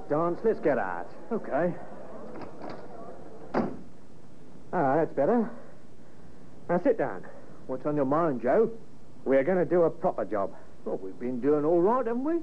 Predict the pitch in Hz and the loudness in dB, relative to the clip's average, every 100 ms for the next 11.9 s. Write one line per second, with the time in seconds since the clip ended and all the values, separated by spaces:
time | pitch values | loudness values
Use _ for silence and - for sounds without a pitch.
0 | - 131 127 123 123 120 120 165 156 156 | 0 0 2 2 2 2 4 4 4 2
1 | 139 135 127 131 151 143 - 151 143 117 | -2 -2 0 2 2 2 0 0 0 0
2 | 117 156 139 110 147 - 117 147 151 143 | 0 2 0 0 0 0 -2 0 2 0
3 | 147 - 151 147 151 143 - - 180 180 | -4 0 4 6 4 2 -2 0 2 0
4 | - 139 170 - - 170 151 165 160 151 | -2 0 0 0 0 2 4 2 2 4
5 | 165 - 147 151 165 151 131 160 151 139 | 2 2 0 2 2 2 2 2 2 -2
6 | 160 156 - 175 - 147 143 147 - 151 | 0 0 2 0 2 2 2 2 0 0
7 | 151 170 156 202 - - 226 - - 254 | 2 4 4 2 0 -2 -2 -2 -2 -2
8 | - - 185 262 240 135 139 127 104 90 | -4 -4 0 4 4 4 2 0 0 -4
9 | 87 - - - 151 175 214 - - - | -8 -8 -8 -2 2 4 4 0 -6 -8
10 | - - 160 190 - 254 175 190 208 190 | -8 -6 0 2 2 4 6 6 4 2
11 | - 123 87 - - 113 117 170 107 | 0 -2 -4 -6 -4 -2 0 0 0